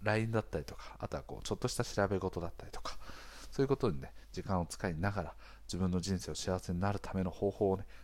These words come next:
模索していきたいなというふうに思いました。はい。ぜひとも皆さんも一日の中で、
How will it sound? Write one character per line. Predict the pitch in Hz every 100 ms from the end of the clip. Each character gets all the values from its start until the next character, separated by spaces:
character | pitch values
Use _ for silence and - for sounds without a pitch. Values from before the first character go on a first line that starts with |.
| -
模 | 92
索 | 92 87
し | 92
て | -
い | 92
き |
た | - 95
い |
な | 92
と | - -
い | 92
う |
ふ | 107
う |
に |
思 | 95 85
い |
ま | 98
し | 95
た。 | - - - - - -
は | - 85
い。 | - -
ぜ | 135
ひ | -
と |
も | 80
皆 | 87 110
さ | -
ん | 69
も | 76
一 | 82 -
日 | 117 110
の | 107 80
中 | 85
で、 | -